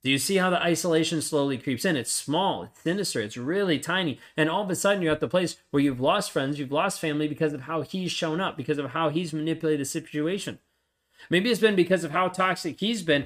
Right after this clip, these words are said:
He's broken up different families, different friends, different people that have been in your life. Like, they no longer wanna hang around you because they have to deal with his drama. They have to deal with his voice. They have to deal with the stuff that he's doing or he's saying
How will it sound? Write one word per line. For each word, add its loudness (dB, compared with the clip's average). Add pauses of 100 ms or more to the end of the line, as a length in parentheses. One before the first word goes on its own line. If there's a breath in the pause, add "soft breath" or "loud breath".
(160)
He's 0
broken 2
up 0
different -2
families, -2
different 0
friends, 0 (160 soft breath)
different 2
people -2
that 2
have 0
been 2
in 2
your 2
life. -2 (480)
Like, 6
they 2
no 2
longer 4
wanna 2
hang 0
around 2
you 4
because -2
they -2
have -4
to -6
deal 2
with -2
his -2
drama. 2
They -2
have 2
to -12
deal 0
with -2
his -2
voice. -2
They -2
have -2
to -10
deal 0
with -4
the -4
stuff -2
that -10
he's -4
doing 0
or -4
he's -4
saying 0